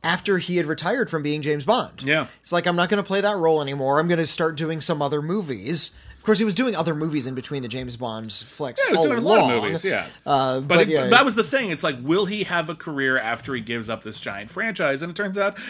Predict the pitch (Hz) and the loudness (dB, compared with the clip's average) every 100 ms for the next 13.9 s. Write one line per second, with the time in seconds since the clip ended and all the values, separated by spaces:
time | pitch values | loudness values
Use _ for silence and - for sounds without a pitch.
0 | 208 180 247 196 143 175 175 180 135 190 | -8 0 0 2 -2 -2 -2 -2 -2 -6
1 | - 113 87 147 143 92 185 180 180 - | -6 -8 -8 -8 -10 -4 -4 -2 -4 -2
2 | - 185 202 220 233 254 285 370 269 254 | 4 6 6 2 2 2 0 -2 0 0
3 | 240 220 165 175 208 320 285 185 151 135 | 0 0 0 -2 -2 -4 -2 -2 2 2
4 | 135 131 107 101 127 127 131 190 240 202 | 2 -2 -8 -6 -6 -4 -4 -6 -6 -4
5 | 139 139 127 120 117 120 110 120 123 113 | -4 -4 -2 -2 -2 -6 -6 0 2 2
6 | 101 92 92 87 - 71 - - - - | -2 -10 -16 -18 -20 -20 -20 -20 -20 -20
7 | - _ _ - 143 98 127 139 139 143 | -20 _ _ -14 -10 0 4 6 8 6
8 | 147 143 143 131 _ _ - 135 208 285 | 2 -2 -6 -10 _ _ -4 2 2 2
9 | 285 165 165 147 120 117 107 147 165 - | -2 0 -2 -2 0 2 2 -2 -10 -10
10 | 156 156 143 - 120 107 95 123 147 196 | -6 -4 -4 -2 -2 -2 -4 -2 0 0
11 | 302 - 262 190 165 180 160 117 117 110 | -2 -2 -2 0 -2 -2 -2 -2 0 0
12 | 147 180 135 127 147 160 143 127 120 185 | 0 -4 -6 -4 -2 -2 -2 -4 -4 -12
13 | - 214 160 143 143 - 139 127 123 | -8 -6 0 2 2 0 -4 -2 -4